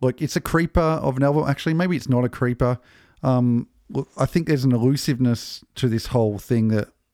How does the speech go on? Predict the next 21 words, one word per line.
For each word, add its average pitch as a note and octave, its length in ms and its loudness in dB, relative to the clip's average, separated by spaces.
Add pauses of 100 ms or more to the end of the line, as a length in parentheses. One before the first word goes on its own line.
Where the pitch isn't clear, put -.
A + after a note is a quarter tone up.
(160)
I A#2 120 0
couldn't A#2+ 500 0
really A2 240 0
latch G2+ 300 -2
onto. C#3+ 460 -2 (640)
Um, G#2 640 0 (640)
um, A2+ 480 0 (180)
I'm C#3 100 2
not D#3+ 120 0
gonna E3 100 0
go C3 140 2
deep G#2+ 260 0
into G#2 160 -2
this. G2+ 260 -2
Like, A2 240 0 (720)
look, - 280 -2
the D3+ 60 0
way D#3+ 120 4
I F3+ 80 2
imagine C3 320 2
Madlib A#2 540 0